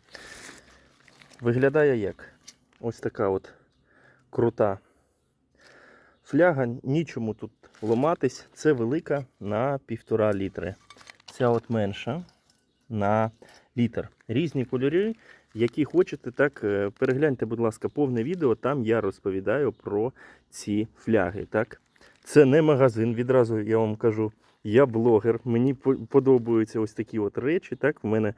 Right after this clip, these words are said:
в самого я для себе так збираю круті, гарні речі, і от ділюсь із вами. Звісно, я залишу промокод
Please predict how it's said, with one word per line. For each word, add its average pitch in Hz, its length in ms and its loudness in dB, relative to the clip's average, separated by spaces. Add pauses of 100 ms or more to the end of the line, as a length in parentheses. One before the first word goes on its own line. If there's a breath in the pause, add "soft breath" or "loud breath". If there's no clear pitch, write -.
(320 loud breath)
в - 60 -20
самого 131 540 2
я 110 140 4
для 107 200 4
себе 107 380 2
так 113 200 -2
збираю 104 760 0 (440 loud breath)
круті, 117 400 0
гарні 101 400 2
речі, 156 300 0
і 98 140 -2
от 127 200 2
ділюсь 110 340 -6
із 117 160 -2
вами. 98 320 2 (1000)
Звісно, 165 400 4
я 190 120 6
залишу 117 400 0
промокод 143 500 0